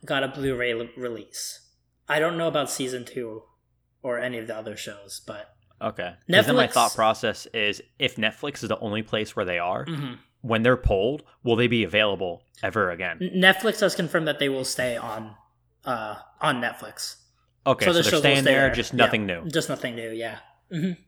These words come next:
Speaker 2: Okay, well, that makes sense.
Speaker 1: Yeah.
Speaker 2: Unfortunately.
Speaker 1: Unfortunately, yeah. <laughs>
Speaker 2: All right, so my next thing is there were actually some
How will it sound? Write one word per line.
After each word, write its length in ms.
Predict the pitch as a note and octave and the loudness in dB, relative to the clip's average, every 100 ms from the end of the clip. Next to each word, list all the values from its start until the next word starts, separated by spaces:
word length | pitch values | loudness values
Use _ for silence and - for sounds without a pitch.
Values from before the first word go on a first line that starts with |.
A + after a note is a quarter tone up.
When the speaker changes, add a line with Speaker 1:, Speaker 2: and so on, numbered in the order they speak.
| _ _ _ _ _ _ _ A2 | _ _ _ _ _ _ _ -6
Speaker 2:
Okay, 300 | A2+ F#2+ E2+ | -4 -4 -6
well, 100 | G#2+ | -2
that 100 | C#3 | 0
makes 220 | C3+ A#2+ | 0 -4
sense. 320 | - F#2+ - A2+ | -6 -10 -12 -14
Speaker 1:
Yeah. 160 | G2 - - _ _ _ _ _ _ - | -14 -14 -20 _ _ _ _ _ _ -10
Speaker 2:
Unfortunately. 720 | G#2+ A2 G2 - F2+ F#2 F#2 | -8 -2 -4 -4 -8 -8 -8
Speaker 1:
Unfortunately, 640 | - D3 C3 - A#2+ A2+ A2 | -8 -4 -6 -6 -10 -10 -12
yeah. 200 | A#2 G#2+ G#2+ - - | -12 -12 -14 -10 -6
<laughs> 160 | G#3 - - - _ _ _ _ _ _ _ _ _ _ _ _ _ | -4 -4 -8 -20 _ _ _ _ _ _ _ _ _ _ _ _ _
Speaker 2:
All 120 | A2 | 0
right, 220 | A2+ F2+ - | 0 0 -4
so 160 | C#3+ | -2
my 160 | B2+ F3+ | 0 0
next 300 | G#3+ C#3 - | -2 -4 -4
thing 280 | B2+ A#2+ B2+ | -4 -4 -4
is 380 | B2 A#2+ A#2 - | 0 2 2 0
there 120 | C3+ | 2
were 80 | D#3 | 4
actually 420 | C#3+ C#3+ - C#3+ | 2 0 -4 -4
some 320 | - A#2+ A2+ | 0 0 0